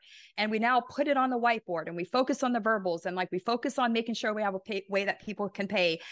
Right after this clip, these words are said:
And now the entire team is doing role playing and we're doing a few things on marketing. Do you think you could do four every month, right? Or could you do two every month,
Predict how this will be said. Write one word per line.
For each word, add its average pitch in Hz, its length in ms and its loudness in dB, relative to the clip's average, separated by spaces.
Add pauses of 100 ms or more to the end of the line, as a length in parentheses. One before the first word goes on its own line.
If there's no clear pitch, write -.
(140)
And 196 120 2
now 226 160 6
the 214 140 0
entire 240 440 0
team 254 320 -6
is 208 140 -6
doing 214 260 -2
role 190 220 4
playing 160 320 -4
and 160 100 -6
we're 175 60 -2
doing 233 220 0
a - 20 0
few 220 260 -8
things 208 300 -4
on 185 80 0
marketing. 170 360 0
Do 214 120 0
you 247 100 4
think 240 220 -2
you 208 80 -2
could 185 160 -2
do 180 280 4 (440)
four 202 340 4
every 175 240 0
month, 165 320 -4 (260)
right? 165 380 2 (320)
Or 180 160 2
could 180 200 -2
you 208 80 -2
do 240 160 -2
two 349 240 0
every 180 200 0
month, 107 240 -6